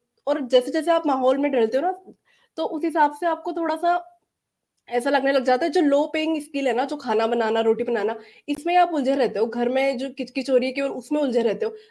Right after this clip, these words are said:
हाई पेइंग स्किल के बारे में लोग सोचना भूल जाते हैं। तो मुझे लगता है कि एक तो लो पेइंग स्किल के ऊपर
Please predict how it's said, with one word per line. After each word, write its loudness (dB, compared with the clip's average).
हाई 2
पेइंग -4
स्किल -4
के -6
बारे 0
में -4
लोग -4
सोचना 0
भूल 0
जाते -4
हैं। -20
तो -8
मुझे 0
लगता -2
है -2
कि -12
एक -10
तो -2
लो 4
पेइंग -2
स्किल -6
के -4
ऊपर 0